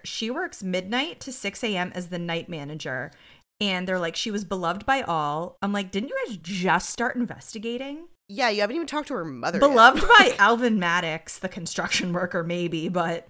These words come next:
Speaker 2: I wonder if, like, other neighbors came over and they're like, "No, she was beloved
Speaker 1: "We
Speaker 2: by
Speaker 1: all
Speaker 2: all."
Speaker 1: beloved her. She was very beloved." And they were like, "Okay, cool, noted."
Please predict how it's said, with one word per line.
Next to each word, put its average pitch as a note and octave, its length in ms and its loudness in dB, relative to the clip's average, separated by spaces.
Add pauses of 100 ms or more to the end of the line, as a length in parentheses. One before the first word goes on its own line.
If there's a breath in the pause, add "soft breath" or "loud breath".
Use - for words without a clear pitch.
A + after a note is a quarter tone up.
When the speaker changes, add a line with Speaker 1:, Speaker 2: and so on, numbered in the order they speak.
(120)
Speaker 2:
I G3+ 120 2
wonder G#3+ 240 4
if, G#3+ 100 -2
like, G3 220 2
other E3 260 2
neighbors D#3 560 -2
came F3 300 -4
over D#3 240 0
and E3 100 -2
they're D#3 80 -2
like, E3+ 160 -2
"No, C#4+ 440 8
she D#4 200 -4
was C4 180 -4
beloved C4+ 480 4
Speaker 1:
"We E4 100 6
Speaker 2:
by E4+ 60 12
Speaker 1:
all D#4+ 180 12
Speaker 2:
all." D4+ 240 6
Speaker 1:
beloved C#4+ 200 2
her. G#3+ 300 2
She C4 160 -6
was A#3 100 -4
very C4 180 2
beloved." C4+ 580 4
And G3 120 -2
they F#3+ 60 0
were F#3+ 80 -2
like, F#3 260 -4
"Okay, B3 300 0
cool, G#3+ 260 -2
noted." F3+ 640 -4